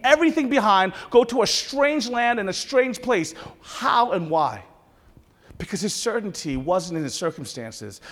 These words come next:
His cer-, certainty was in the promises of God. Do you hear that? Abraham left. Two, Abraham lived as a foreigner. He dwelt in a strange place among strange people,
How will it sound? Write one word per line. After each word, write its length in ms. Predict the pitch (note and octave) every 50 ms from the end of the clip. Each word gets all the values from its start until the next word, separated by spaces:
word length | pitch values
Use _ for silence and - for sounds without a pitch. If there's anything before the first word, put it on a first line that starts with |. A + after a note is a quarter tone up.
| - -
His 120 | - D#3+ -
cer-, 260 | - - F#3 F3 F3+ - - -
certainty 460 | - - G#3+ G3 F#3+ F3 - D#3 C#3
was 180 | B2+ C#3 C3+ A#2+
in 60 | C3+
the 80 | A#2+ A2
promises 540 | - - C#3 C3+ A#2+ A#2+ A2+ - A#2+ G2+ A2
of 100 | G2+ G2
God. 280 | A#2+ A#2+ A2 G#2 G2 _ _ _ _ _ _ _ _ _ _ _ _ _ _ _ _ _ _ _ _ _ _ _ _ _ _ _ _ _
Do 80 | E3
you 60 | C#3+
hear 160 | C#3+ G3 G3 E3
that? 260 | C3 G#2 - - - _ _ _ _ _ _ _ _ _ _ _ _ _ _ _ _ _ _ _ _ _ _ _ _ _ -
Abraham 460 | D#3 D#3 D#3 E3 E3 D#3+ D3 C#3 C3+
left. 500 | D3 D3+ C3 - - - - - - - _ _ _ _ _ - - _ _ _ _ _ _ _ -
Two, 400 | - - A3+ A3+ F#3 C3 G#2 - - - - - - - _ _ - - _ _ _ _ E3
Abraham 600 | F3+ G3 F3+ G#3+ G#3 G#3 F#3+ F3 D#3+ D3 D3 D3
lived 360 | E3 G3 A3 A#3 A#3 A#3+ G#3+ -
as 200 | D#3 E3+ D3 F3
a 60 | -
foreigner. 580 | - - - G3+ G3 G3 F3+ D#3 C#3 A#2+ A#2+
He 140 | A#2+ C#3 D#3
dwelt 800 | D3 B2 - - E3+ D3+ D3+ G3+ A3+ A3 G3 - - - - - - - - - - - -
in 160 | F3 E3+ E3+
a 40 | -
strange 600 | - - - - - A3 G3+ G#3 G#3 G3+ - -
place 320 | G3+ F#3 E3+ E3 D#3 F#3
among 180 | E3+ E3+ E3 -
strange 540 | - - - - A3+ G#3+ G#3+ G#3 - -
people, 360 | - F#3+ F3+ - C#3 C3 -